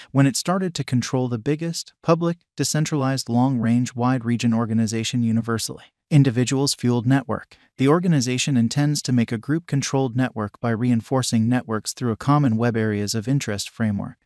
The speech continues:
rather than utilizing enormous cell pinnacles to convey remote web association through networks. Helium utilizes a calculation-based component called evidence of inclusion to really look at the areas and authenticity of areas of interest.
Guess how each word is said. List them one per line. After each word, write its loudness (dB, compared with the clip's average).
rather 2
than 2
utilizing 0
enormous 2
cell -4
pinnacles -2
to -6
convey 0
remote 0
web -2
association -2
through 0
networks. -4
Helium 4
utilizes 2
a -4
calculation-based 0
component 2
called 2
evidence 0
of -2
inclusion 2
to -4
really -2
look -4
at -4
the -12
areas -2
and 4
authenticity 0
of 0
areas 0
of -2
interest. -4